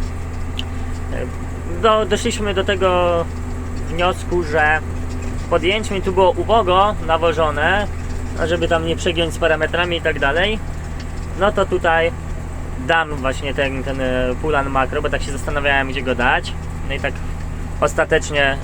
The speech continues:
właśnie został wysiany, e, zresztą widać tutaj przejazd pod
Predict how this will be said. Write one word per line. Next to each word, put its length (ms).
właśnie 280
został 300
wysiany, 640
e, 40
zresztą 280
widać 240
tutaj 240
przejazd 480
pod 220